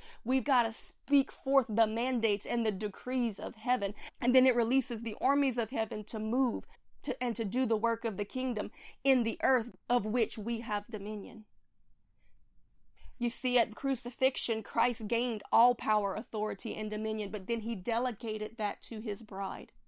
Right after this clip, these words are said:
And he did it in a place of prayer,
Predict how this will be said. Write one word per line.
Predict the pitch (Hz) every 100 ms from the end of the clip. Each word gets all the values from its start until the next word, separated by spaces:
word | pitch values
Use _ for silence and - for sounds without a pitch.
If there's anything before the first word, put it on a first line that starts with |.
| - - - - -
And | 226
he | 247
did | 202 277 269
it | 226 233
in | 220
a | 214
place | - 226 214 - - - - - - _ - _ _ _ - -
of | 220 -
prayer, | - 226 214 - 233